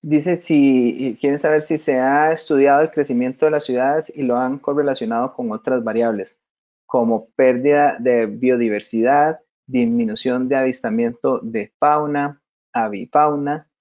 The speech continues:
usando fuentes de otras páginas como eBird. Muy bien. Ari, you wanna try with this question? ¿Quieres hacer esta pregunta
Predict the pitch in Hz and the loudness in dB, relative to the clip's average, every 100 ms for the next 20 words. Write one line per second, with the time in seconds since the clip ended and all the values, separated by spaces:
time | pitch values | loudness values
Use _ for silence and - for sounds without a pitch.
0 | _ _ _ 123 117 120 120 139 135 135 | _ _ _ -10 -4 -2 0 -2 -2 -2
1 | 127 131 _ 143 139 - - 113 113 - | -2 -4 _ -2 -2 -6 -12 -4 -2 -2
2 | 117 110 - 127 - - 120 139 135 135 | -6 -6 -4 -6 -6 -2 -2 0 -2 -4
3 | - - - 139 135 143 147 143 - 147 | -8 -14 -4 0 0 0 0 -2 -2 -2
4 | 135 139 101 98 _ _ _ _ _ _ | 0 0 -2 -2 _ _ _ _ _ _
5 | _ _ _ _ _ _ _ _ _ _ | _ _ _ _ _ _ _ _ _ _
6 | _ _ _ _ 143 151 131 127 143 135 | _ _ _ _ -14 -10 -8 -6 -4 -4
7 | 113 - _ _ _ _ - 165 175 156 | -8 -12 _ _ _ _ -4 0 2 2
8 | 170 170 160 151 135 135 - 139 - 151 | 0 0 0 0 -2 -6 -4 -6 -4 -2
9 | 123 120 - _ _ _ - 131 139 139 | -2 -2 -8 _ _ _ -14 -8 -6 -4
10 | - 123 123 131 143 120 - | -6 -4 -4 -4 -6 -6 -8